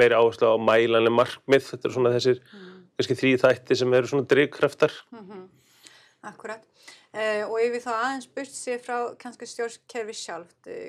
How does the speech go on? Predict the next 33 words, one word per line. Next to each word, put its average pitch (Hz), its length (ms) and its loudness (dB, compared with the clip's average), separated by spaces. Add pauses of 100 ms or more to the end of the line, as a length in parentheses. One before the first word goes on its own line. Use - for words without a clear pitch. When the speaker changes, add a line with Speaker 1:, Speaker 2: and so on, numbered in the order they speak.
Speaker 2:
hvernig 247 320 -14
var 240 100 -12
menningin, 208 920 -16
hvernig 196 800 -18
voru 196 160 -18
starfsfólk 202 720 -18
að 185 80 -20
taka 196 240 -18
til 202 240 -16
sín, 185 460 -20 (440)
eh, 190 240 -12
geðstjórnunarstarfi? 180 1120 -14
Var 196 220 -10
það, 190 400 -10
eh, - 480 -14
hversdagsmál 208 880 -16
hjá 196 140 -18
hverjum 220 420 -14
eða 190 380 -16 (100)
vi-, 202 240 -16
viltu 220 260 -12
kannski 226 300 -18
aðeins 233 340 -16
og 214 140 -16
segja 233 180 -8
mér 120 60 -2
Speaker 1:
Já. 127 160 4
Speaker 2:
frá 143 160 4
hvernig 160 240 -2
var 208 160 -12
þá 214 180 -6 (140)
og, 196 260 -6 (540)
eh, 190 260 -8